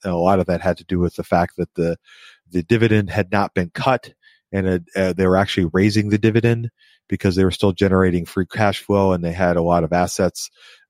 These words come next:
that were enabling them to stay afloat. However, as the stock price continued to take a beating, then the yield went up in relation to that. So it was, it made it look more attractive than it really was. And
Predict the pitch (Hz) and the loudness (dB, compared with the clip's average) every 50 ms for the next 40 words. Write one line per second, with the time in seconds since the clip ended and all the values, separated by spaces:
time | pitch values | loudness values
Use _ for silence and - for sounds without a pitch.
0 | 98 - - - - 90 90 - 101 101 92 90 92 - - 92 92 104 92 92 | -16 -4 -2 0 0 0 -2 -2 -4 -2 -2 -2 -2 -4 -4 -4 -4 -4 -4 -2
1 | 101 110 101 104 98 95 92 90 87 82 82 - - - 107 95 85 - - - | -2 0 2 2 0 0 -2 -2 -4 -4 -4 -10 -6 0 0 0 0 0 0 2
2 | 117 110 101 95 - - - - - - 98 98 101 104 104 90 95 90 87 87 | 4 4 4 2 0 -4 -10 -14 -8 -2 0 2 4 4 4 4 2 2 2 2
3 | - _ _ _ _ _ _ - 107 98 95 - - - - - - 120 110 107 | -2 _ _ _ _ _ _ -2 -2 -2 -2 -2 -6 -10 -10 -2 0 0 0 0
4 | - - 110 101 92 - - - 98 - - - 104 101 98 85 90 - - 101 | 0 0 0 0 0 -2 -4 -6 -6 -6 -4 -4 -2 -2 -2 -2 -4 -6 -4 -6
5 | 92 - 80 76 110 110 117 101 98 87 85 85 87 82 - 87 85 85 82 80 | -4 -4 -4 -2 0 -2 0 0 -2 -2 -2 -4 -6 -4 -2 -2 -2 -2 -4 -6
6 | 85 85 87 95 98 95 92 - 87 85 85 82 85 85 - - 80 78 78 82 | -10 -8 -2 0 2 2 2 2 0 0 2 2 2 0 0 -2 -4 -2 -2 0
7 | 85 87 87 - - 80 76 - - 80 76 73 67 64 - - - 98 90 87 | 2 2 0 0 -2 -8 -10 -12 -12 -8 -6 -6 -6 -6 -8 -10 -4 -2 0 0
8 | 90 90 76 82 82 82 - _ - - - _ - - 104 101 107 113 110 110 | 0 0 -2 -4 -6 -8 -12 _ -20 -20 -20 _ -4 -2 0 2 4 4 4 4
9 | 104 101 98 95 - - 101 90 90 - - 101 95 92 - - 92 82 80 80 | 4 4 4 2 2 2 2 2 2 0 0 0 0 0 0 -2 -4 -4 -2 -2
10 | 80 80 76 - - 82 85 85 80 73 71 73 87 87 87 78 69 65 65 65 | -4 -4 -4 -6 -6 -6 -4 -4 -4 -4 -6 -2 0 2 2 2 0 -2 -4 -4
11 | - - _ _ _ - - - - _ _ _ - 107 101 98 95 92 90 87 | -6 -6 _ _ _ -20 -20 -20 -20 _ _ _ -4 -2 0 0 0 0 0 -2
12 | 82 85 | -4 -8